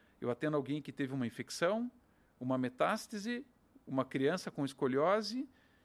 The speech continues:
e sete pessoas com dor nas costas. É mais ou menos assim a, a gama de patologias. Hoje o meu foco é realmente o trauma e a patologia, digamos assim,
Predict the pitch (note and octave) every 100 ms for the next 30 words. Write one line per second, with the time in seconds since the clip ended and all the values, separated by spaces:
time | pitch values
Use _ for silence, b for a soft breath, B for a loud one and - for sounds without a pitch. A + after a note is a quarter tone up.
0 | b - C#3 G3 F#3+ - E3 - E3+ F#3
1 | D#3+ D#3+ D#3+ - G2 - - A#2+ C#3+ D3
2 | D#3 D3 D#3+ D#3+ D3+ - D3+ D#3 D3 C3
3 | - A#2+ B2 D3 F3 C#3 G#2+ B B B
4 | B A#2+ B2 B2 C3+ B2+ - G2+ G#2 C#3+
5 | F#3+ F3 - D#3+ G#3+ - B2+ C3+ D3 B2
6 | B2 - G#2+ A2+ A2+ B2+ A2+ G2+ b b
7 | - C3 D3 C3+ C#3 B2 B2+ B2+ C3 B2+
8 | B2 C3+